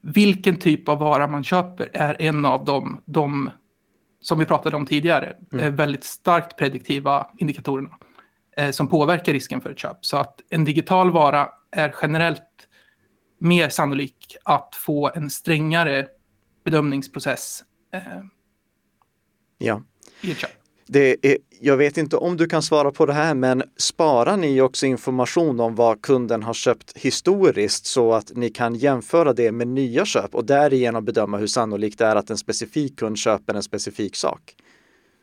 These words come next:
Speaker 1: En av de bästa sakerna med Klarna är att vi får information från e-handlaren om vad som köps, till skillnad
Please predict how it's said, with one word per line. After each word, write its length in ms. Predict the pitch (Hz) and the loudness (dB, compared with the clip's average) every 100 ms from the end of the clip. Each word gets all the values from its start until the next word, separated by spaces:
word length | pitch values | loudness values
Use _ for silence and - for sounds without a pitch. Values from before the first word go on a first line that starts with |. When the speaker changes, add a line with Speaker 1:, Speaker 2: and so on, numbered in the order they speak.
| _ _ _ _ _ _ _ _ | _ _ _ _ _ _ _ _
Speaker 1:
En 300 | 190 202 208 | 2 4 4
av 240 | 202 190 165 | 4 2 4
de 420 | 185 170 165 170 - _ | 2 4 0 -4 -10 _
bästa 400 | 165 180 - - | -6 -6 -4 -4
sakerna 300 | 202 156 151 | -2 -2 -4
med 140 | 143 135 | -6 -4
Klarna 280 | 143 143 | -4 -4
är 320 | 139 151 - 147 | -4 -4 -4 -6
att 240 | - - - | -8 -20 -18
vi 280 | 147 170 185 | -4 -2 0
får 300 | 180 202 185 | 0 2 2
information 500 | 139 147 139 - 135 | -2 -6 -8 -6 -6
från 160 | 143 160 | -6 -8
e-handlaren 680 | 151 143 170 151 135 135 127 | -4 -2 0 0 0 -4 -6
om 420 | 147 143 143 139 | -4 -2 -4 -8
vad 500 | 160 147 143 135 - - | -6 0 0 0 -4 -14
som 400 | - 143 135 131 | -6 -4 -2 -4
köps, 420 | - 196 170 - - | -4 0 0 -4 -12
till 160 | 123 | -4
skillnad 540 | - 160 151 175 135 | 0 0 2 0 -2